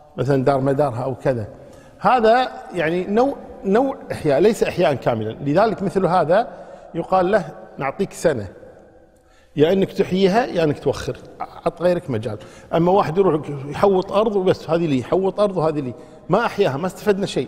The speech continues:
ما استفادت الأمة منه شيئًا. فإذاً إحياؤها ي-، آه، ي-، تكون ملكاً له، عدم إحيائها لا يملكها، وإنما يكون أحق بها في أن يطلب منه أن يحييها. إذا قال: "أنا عاجز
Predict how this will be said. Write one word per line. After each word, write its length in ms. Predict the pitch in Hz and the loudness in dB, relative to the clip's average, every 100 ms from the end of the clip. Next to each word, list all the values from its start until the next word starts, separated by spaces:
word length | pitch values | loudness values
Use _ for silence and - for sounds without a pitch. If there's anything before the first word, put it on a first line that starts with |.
| - | -4
ما 60 | 175 | -4
استفادت 460 | - 196 202 - | -2 -2 -2 -4
الأمة 220 | 208 190 | -4 -2
منه 220 | 170 139 147 | -2 -2 -4
شيئًا. 360 | 151 123 120 - - - - - | -6 -6 -10 -12 -20 -20 -20 -2
فإذاً 340 | 165 202 214 214 - | 2 4 4 2 -4
إحياؤها 880 | 156 156 190 233 240 185 220 269 - - - - - - - - - - - _ _ 175 | -4 2 4 4 4 2 4 2 -2 -12 -18 -20 -20 -20 -20 -20 -20 -20 -20 _ _ 0
ي-، 120 | 180 | 0
آه، 1000 | 160 175 165 156 147 139 135 135 147 - | 2 2 4 4 4 2 2 -2 -4 -2
ي-، 140 | 160 | -2
تكون 540 | 143 - - 156 196 185 | -2 -2 -2 2 2 2
ملكاً 220 | 165 156 | 0 2
له، 160 | 135 123 - | 0 -2 -2
عدم 320 | 147 208 240 233 | 0 4 4 2
إحيائها 580 | 175 214 240 202 233 | 2 4 4 4 2
لا 120 | 202 180 | 2 2
يملكها، 680 | 175 156 147 160 147 190 - - - - | 2 0 -2 0 0 0 -4 -18 -10 0
وإنما 400 | 170 202 180 180 | 2 2 2 2
يكون 280 | 165 196 185 | 0 -2 -4
أحق 400 | 160 - 233 180 | -4 -2 -2 -2
بها 480 | 190 190 226 294 - - - | 0 4 4 2 -4 -18 -2
في 140 | 180 | 0
أن 200 | 165 185 | 0 -2
يطلب 300 | 233 180 160 | -2 0 0
منه 280 | 202 208 185 | 2 0 0
أن 120 | 165 | -2
يحييها. 300 | 147 139 120 | -2 -2 -2
إذا 240 | 135 143 165 | 0 0 2
قال: 80 | |
"أنا 180 | 156 147 | 2 2
عاجز 440 | 156 156 123 113 | 0 0 -2 -10